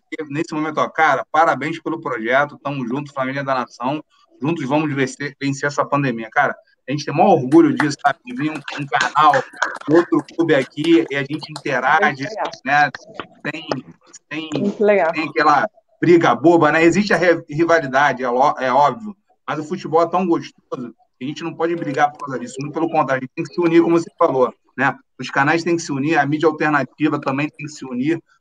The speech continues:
Speaker 1: pra poder levar aí a alegria pro seu povo, levar o, o, o jeito torcedor pro rubro-negro, levar o profissional da Fernanda pro rubro-negro também,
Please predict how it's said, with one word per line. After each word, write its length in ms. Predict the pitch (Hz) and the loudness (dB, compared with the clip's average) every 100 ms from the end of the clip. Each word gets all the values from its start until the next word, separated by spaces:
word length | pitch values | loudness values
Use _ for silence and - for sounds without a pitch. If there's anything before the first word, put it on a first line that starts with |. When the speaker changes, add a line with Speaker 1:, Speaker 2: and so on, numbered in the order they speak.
| _ | _
Speaker 1:
pra 200 | - 139 | -2 0
poder 600 | 143 147 - 131 143 139 | 0 -4 -4 -4 -4 -4
levar 500 | 127 139 120 110 131 127 | -2 0 0 2 2 2
aí 120 | 135 | 0
a 40 | |
alegria 400 | 139 127 117 127 | -2 -2 -2 -4
pro 140 | 131 - | -6 -6
seu 200 | 123 110 - | -4 -4 -2
povo, 380 | 123 135 120 117 _ - | -2 0 -4 -10 _ -4
levar 400 | 123 120 131 131 | -2 2 2 2
o, 120 | 127 | -2
o, 480 | - 127 _ - 135 | -8 -12 _ -8 -6
o 40 | |
jeito 340 | 131 151 147 147 | 2 2 2 -2
torcedor 680 | 156 143 135 123 139 147 | -6 -2 -2 0 2 2
pro 100 | 143 131 | 2 -2
rubro-negro, 640 | 139 123 113 135 151 135 - _ - | 0 0 2 0 0 -4 -10 _ -2
levar 240 | 123 135 | 0 4
o 100 | 156 | 2
profissional 640 | - 165 - 147 135 147 | 4 2 4 2 4 6
da 100 | 151 | 4
Fernanda 460 | - 139 123 143 143 | 2 0 0 0 -2
pro 180 | - 139 | -4 -2
rubro-negro 720 | 143 147 139 120 139 147 127 | 0 0 0 2 2 2 2
também, 480 | 123 120 135 147 | -2 0 0 0